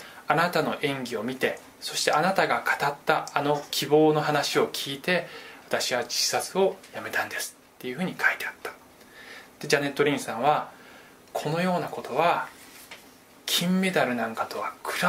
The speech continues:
べ物にならないくらい光栄なことですっていうふうに語ってましたね。彼女は、金メダルも得ることができなかったし、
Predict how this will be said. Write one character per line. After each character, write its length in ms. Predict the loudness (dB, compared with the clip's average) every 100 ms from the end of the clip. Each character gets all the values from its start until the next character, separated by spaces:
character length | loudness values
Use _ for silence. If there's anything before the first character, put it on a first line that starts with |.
| 6
べ 140 | 6
物 300 | 6 6 6
に 160 | 4 2
な 140 | 2
ら 100 | 2
な 180 | 0 -2
い 60 | -4
く 180 | -6 -4
ら 140 | -2
い 80 | 0
光 400 | -2 -4 -6 -8
栄 20 |
な 100 | -8
こ 140 | -12 -12
と 80 | -12
で 80 |
す 160 | -12 -14 -20 -20 -20 -20 -14
っ 20 |
て 60 |
い 80 | -14
う 20 | -14
ふ 40 | -16
う 180 | -8 -4
に 120 | -4 -6 -16 -18 -10
語 280 | -8 -6 -6
っ 40 |
て 80 | -6
ま 100 | -6
し 140 | -6
た 100 | -2
ね。 100 | -2 -4 -12 -20 -12 -12 -10 -12 -10 -10 -10 -10 -12 -12 -6 2
彼 260 | 6 8
女 140 | 8 6
は、 360 | 6 2 -4 -16 -20 -20 -20 -20 -20 -20 -20 -20 -20 -20 -20 -20 -20 -20 -14 -6
金 260 | 2 4 6
メ 100 | 6
ダ 140 | 4
ル 80 | 2
も 140 | 0
得 120 | 2
る 220 | 4 2 -2
こ 120 | -2
と 80 | -2
が 80 | 0
で 100 | 0
き 100 | 2
な 100 | 4
か 120 | 2
っ 80 | 0
た 100 | 0
し、 380 | 2 2 0